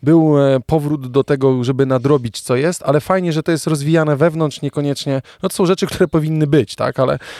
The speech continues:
rzeczywiście ten iMessage, mm, jestem zdziwiony, bo do coraz większej os-,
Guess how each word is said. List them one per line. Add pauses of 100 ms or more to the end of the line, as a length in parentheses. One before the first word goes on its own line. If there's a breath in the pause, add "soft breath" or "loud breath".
rzeczywiście
ten
iMessage, (200)
mm,
jestem
zdziwiony,
bo (320)
do
coraz
większej
os-,